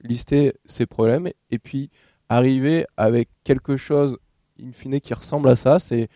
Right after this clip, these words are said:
sur votre carte des applications, avoir une liste de, de problèmes priorisés. Alors je vous donne des exemples, hein. Le, l'essentiel, c'est pas vraiment,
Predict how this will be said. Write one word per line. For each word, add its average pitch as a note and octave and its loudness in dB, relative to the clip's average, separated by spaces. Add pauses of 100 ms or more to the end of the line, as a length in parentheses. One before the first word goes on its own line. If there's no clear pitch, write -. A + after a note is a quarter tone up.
(180)
sur C#3 -4
votre C3+ 0
carte C#3+ 4
des A#2+ 2
applications, C3 -4 (560)
avoir B2+ 2 (380)
une C3+ -2
liste D#3 0
de, B2 0
de A#2 -6
problèmes C3 0
priorisés. A#2+ -4 (880)
Alors G#2+ -10
je G#2+ -12
vous G#2 -18
donne G#2+ -10
des G#2 -6
exemples, A#2 -4
hein. A2 -6 (800)
Le, G#2 -6
l'essentiel, A2 -8
c'est - -12
pas G#2+ -4
vraiment, G#2+ -6